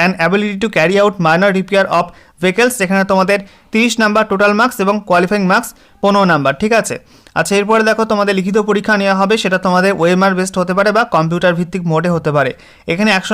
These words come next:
নাম্বারে তোমাদের লিখিত পরীক্ষা নেওয়া হবে, একশোটি কোশ্চেন থাকবে, যেখানে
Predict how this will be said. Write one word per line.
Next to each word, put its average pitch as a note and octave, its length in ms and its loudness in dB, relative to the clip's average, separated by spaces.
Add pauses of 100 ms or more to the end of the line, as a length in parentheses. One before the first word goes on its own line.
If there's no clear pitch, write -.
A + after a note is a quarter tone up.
নাম্বারে G#3 240 2 (100)
তোমাদের F#3+ 220 0 (100)
লিখিত F#3 200 -4 (120)
পরীক্ষা F#3+ 300 -2
নেওয়া F3 160 0
হবে, F#3 180 0
একশোটি F#3 280 -4
কোশ্চেন E3+ 260 -2 (100)
থাকবে, E3+ 240 -2 (420)
যেখানে G3+ 220 0